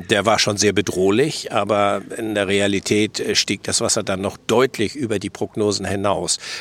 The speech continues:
Und sehr schnell, also auch schneller als, äh, prognostiziert. Und das, ähm, erforderte natürlich irgendwie schon, dass man ein bisschen handelt.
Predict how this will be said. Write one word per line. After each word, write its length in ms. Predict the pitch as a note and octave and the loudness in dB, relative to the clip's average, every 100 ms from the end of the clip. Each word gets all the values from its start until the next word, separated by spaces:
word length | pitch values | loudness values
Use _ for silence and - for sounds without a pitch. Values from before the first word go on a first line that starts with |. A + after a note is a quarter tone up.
| - | -2
Und 200 | - B2+ | 2 2
sehr 220 | - A#2 A2+ | 2 2 2
schnell, 460 | - A#2 A2+ F#2+ | 2 4 4 2
also 220 | F2+ F#2 F2+ | -2 -4 -4
auch 100 | F#2+ | -4
schneller 400 | - G2+ G2+ F2+ | -2 0 0 -2
als, 340 | F2+ - - | -2 0 0
äh, 160 | G#2 F2+ | -2 -6
prognostiziert. 1000 | - D#2+ F#2 - F#2+ F2 - F2 E2 - - - - | -8 -10 -8 -4 -4 0 0 0 -6 -10 -12 -12 -10
Und 280 | G2+ F#2 | -8 -4
das, 400 | F#2 F#2 - - G#2 | -2 2 2 2 2
ähm, 640 | F#2+ G2 G2 G#2 G2 G2+ | 2 2 0 -4 -8 -10
erforderte 540 | G#2 G#2 - F#2+ F2+ F#2+ | -8 -6 -2 -2 -2 -4
natürlich 440 | G2 G2 G2 G2 | -6 -4 -6 -6
irgendwie 240 | G#2 G2+ G#2 | -6 -6 -4
schon, 580 | G#2+ G#2+ G#2 A2 G#2+ G#2 | -4 -4 -6 -8 -10 -8
dass 160 | G#2+ | -8
man 120 | - | -6
ein 20 | A2 | -6
bisschen 300 | - B2 A2+ | -4 0 0
handelt. 340 | F2 - - | -2 -6 -16